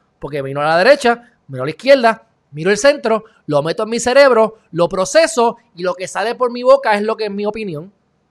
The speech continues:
Y ustedes hagan lo mismo. No se dejen manipular. ¿Entienden? Biden es otro pelagato más. ¿Entiendes?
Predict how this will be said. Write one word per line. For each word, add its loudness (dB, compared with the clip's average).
Y -16
ustedes -10
hagan -10
lo -8
mismo. -14
No -20
se -12
dejen -8
manipular. -8
¿Entienden? -16
Biden -6
es -8
otro -6
pelagato -4
más. -6
¿Entiendes? -10